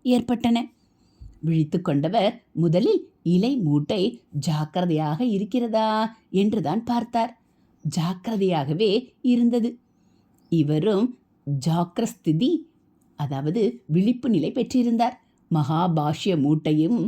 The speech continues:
ஜாக்கிரதையாக இருந்தது. அதை எடுத்துக்கொண்டு சந்திரசர்மா கிளம்பினார். வீட்டுக்காரனான வைச்சியன் அவரை தடுத்து நிறுத்தினான். "என்ன ஓய் கிளம்பிட்டு விட்டீர்? என் புத்திரியாக்கும் குற்றியராக கிடந்த உம்மை எத்தனையோ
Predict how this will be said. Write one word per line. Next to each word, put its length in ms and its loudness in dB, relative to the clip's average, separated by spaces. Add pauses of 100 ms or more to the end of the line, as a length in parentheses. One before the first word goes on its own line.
(220)
ஜாக்கிரதையாக 800 -4
இருந்தது. 440 2 (440)
அதை 220 2
எடுத்துக்கொண்டு 560 0 (760)
சந்திரசர்மா 840 -2 (380)
கிளம்பினார். 560 2 (420)
வீட்டுக்காரனான 960 0
வைச்சியன் 540 -2 (200)
அவரை 340 -2
தடுத்து 480 -4
நிறுத்தினான். 560 0 (720)
"என்ன 300 2
ஓய் 240 -2
கிளம்பிட்டு 400 -2
விட்டீர்? 480 -2 (320)
என் 200 2
புத்திரியாக்கும் 760 0 (240)
குற்றியராக 880 0
கிடந்த 400 -2
உம்மை 340 0 (320)
எத்தனையோ 680 0